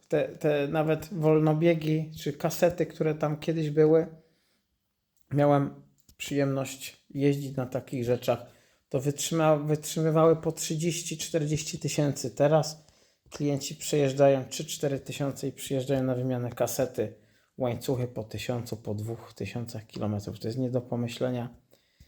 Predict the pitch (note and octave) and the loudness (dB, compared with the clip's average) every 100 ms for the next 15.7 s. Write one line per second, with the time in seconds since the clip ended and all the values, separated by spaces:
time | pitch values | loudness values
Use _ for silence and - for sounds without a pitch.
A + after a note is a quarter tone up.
0 | _ _ - B2 C#3 C3 - A#2+ C#3+ B2+ | _ _ -10 -6 -6 -6 -8 -2 -2 -2
1 | A#2+ B2 A#2+ A#2 A2+ A#2+ A#2 A2+ A#2 _ | -4 -2 0 0 2 2 2 -2 -6 _
2 | _ _ _ _ _ _ _ _ _ _ | _ _ _ _ _ _ _ _ _ _
3 | - A2+ A#2 B2 B2 - A#2 A2 - - | -6 -2 2 2 0 -4 -6 -8 -12 -14
4 | - _ _ A#2 A2 A2+ G#2+ - - _ | -18 _ _ -6 -4 -6 -8 -14 -16 _
5 | _ _ _ _ _ _ _ _ _ _ | _ _ _ _ _ _ _ _ _ _
6 | _ _ _ _ _ _ _ A2 G#2 - | _ _ _ _ _ _ _ -12 -10 -12
7 | A2+ A2+ G#2+ A#2 A#2 A2+ A2 A2+ G#2+ G#2+ | -8 -8 -4 -2 -2 -2 0 0 0 -6
8 | - _ - - B2 A#2+ A#2 B2 A#2+ A#2+ | -16 _ -20 -10 -8 -8 -8 -6 -6 -4
9 | A#2 B2 A#2 A#2 A2 - A2+ A#2+ B2 A#2+ | -4 -4 -4 -4 -8 -8 -4 -2 -2 -4
10 | A#2 A2+ G#2+ A2 - B2 A#2+ A#2 A2+ - | -6 -10 -8 -10 -6 -2 -2 -2 -6 -14
11 | - _ _ _ _ - D3 C3+ - C3 | -20 _ _ _ _ -6 -2 -2 -2 -2
12 | B2 B2 B2+ B2+ B2 B2 A#2 A#2 A#2 B2+ | -2 -2 -2 -2 -2 -2 0 0 0 0
13 | C3+ - B2+ B2+ C3+ C#3+ D3 C#3 - D#3 | -2 0 -2 0 2 2 2 0 -2 -2
14 | C#3 C3+ C3+ C3+ C3 C3+ C3+ C3 - C3+ | 0 0 -2 -2 0 2 2 0 0 0
15 | B2+ - C#3 C#3+ C#3 - | 0 0 0 2 2 -2